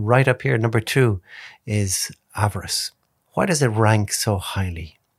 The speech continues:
Certainly in, in, in the Gospel and the New Testament, it's, it's very clear. Saint Paul, in that famous passage,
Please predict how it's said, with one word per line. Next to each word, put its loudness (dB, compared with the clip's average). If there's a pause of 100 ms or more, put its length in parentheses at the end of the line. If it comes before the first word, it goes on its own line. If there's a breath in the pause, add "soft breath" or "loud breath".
(160)
Certainly 2
in, 0
in, 0
in -2
the -2
Gospel 2
and 0
the 2
New 4
Testament, 0
it's, -10
it's -8
very 2
clear. -2
Saint -2 (420 loud breath)
Paul, 4
in 0
that -4
famous 0
passage, -2